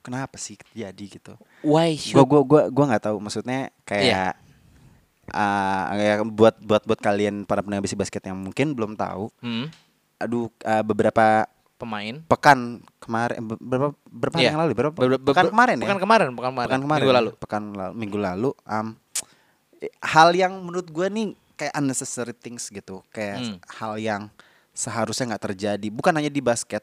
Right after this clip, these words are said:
Speaker 1: nggak hanya di Indonesia. Eh, di olahraga lah menurut gue ini
Speaker 2: Iya.
Speaker 1: nggak perlu terjadi gitu. Eh, jadi beritanya ya mungkin kalian udah pernah dengar dari Bisik Basket, udah pada ada yang mungkin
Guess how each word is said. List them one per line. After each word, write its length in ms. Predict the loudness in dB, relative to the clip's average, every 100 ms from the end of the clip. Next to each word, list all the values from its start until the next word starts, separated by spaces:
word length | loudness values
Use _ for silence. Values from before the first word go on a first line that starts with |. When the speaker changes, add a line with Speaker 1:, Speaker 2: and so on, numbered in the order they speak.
| _
Speaker 1:
nggak 240 | -4 -2 -2
hanya 180 | -2 -4
di 120 | -4
Indonesia. 500 | -4 -6 -8 -10 -12 -14 _ _ _ _ _ _ _ -2
Eh, 600 | 0 2 2 2 0 -2 -6 _ _ _
di 220 | -10 -2 2
olahraga 500 | 4 2 0 -4 -2
lah 80 | -4
menurut 220 | -6 -12
gue 120 | -10
ini 120 | -2 2
Speaker 2:
Iya. 160 | 2
Speaker 1:
nggak 60 | 0
perlu 180 | -10 -14
terjadi 380 | -14 -12 -10 -10
gitu. 200 | -12 -12 -14 -12
Eh, 440 | -8 -4 -4 -4 -8 -14 _ _
jadi 180 | -6 0
beritanya 640 | 2 4 2 0 2 2 -2 _ _ _ _ _ _
ya 320 | -2 0 0
mungkin 320 | 0 -2 -2
kalian 200 | -2 0
udah 100 | 0
pernah 180 | -2 -2 -2 -4 -6
dengar 40 | -8 -14
dari 240 | -4 -2
Bisik 220 | -2 -4
Basket, 240 | -6 -4 -4
udah 140 | -4 -4
pada 180 | -4
ada 100 | -4
yang 140 | -6 -8
mungkin 600 | -12 -12 -10 -10 -10